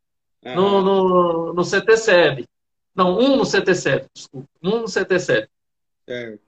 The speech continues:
Speaker 1: Porque eu tava na Presbiteriana, e aí mudou, a, a, a lei na, na Presbiteriana mudou, e que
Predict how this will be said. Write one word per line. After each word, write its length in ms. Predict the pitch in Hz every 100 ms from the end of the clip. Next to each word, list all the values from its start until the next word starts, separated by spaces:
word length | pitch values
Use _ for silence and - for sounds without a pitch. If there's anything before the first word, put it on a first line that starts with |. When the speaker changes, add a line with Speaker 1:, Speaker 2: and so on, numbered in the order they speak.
| _
Speaker 1:
Porque 260 | 165 160 170
eu 180 | 180 180
tava 200 | 175 175
na 60 |
Presbiteriana, 800 | 175 190 190 233 262 254 247 233
e 100 | 240
aí 180 | 269 277
mudou, 460 | 349 262 254 269
a, 140 | 202 196
a, 380 | 185 185 - 196
a 20 |
lei 340 | 185 196 247
na, 240 | 220 175 165
na 100 | 170
Presbiteriana 540 | 185 190 196 202 226
mudou, 460 | 254 220 226 233 180
e 180 | 170
que 640 | 165 190 185 180 165 151